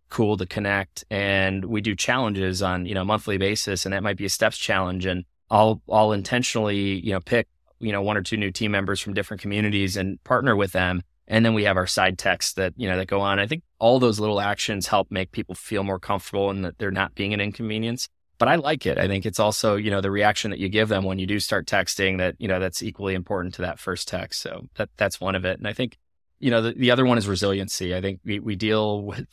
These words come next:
like I said, with an interesting, that's, uh, interesting and unique industry, you know, and you gotta be able to roll with punches. And I think your, your team sees that, and I think you can bounce back from it. And we all have had several of those punches over the last handful of years. So I think that resiliency is probably that last bucket.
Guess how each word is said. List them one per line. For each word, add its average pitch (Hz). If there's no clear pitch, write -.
like 110
I 101
said, 113
with 107
an 104
interesting, 104
that's, 98
uh, 113
interesting 110
and 98
unique 98
industry, 107
you 117
know, 101
and 101
you 101
gotta 104
be 101
able 98
to 98
roll 98
with 92
punches. 90
And 95
I 92
think 95
your, 98
your 104
team 101
sees 98
that, 95
and 95
I 95
think 95
you 92
can 90
bounce 92
back 90
from 92
it. 95
And 101
we 98
all 101
have 98
had 101
several 95
of 95
those 90
punches 95
over 90
the 92
last 95
handful 95
of 92
years. 95
So 95
I 92
think 92
that 85
resiliency 92
is 87
probably 95
that 95
last -
bucket. -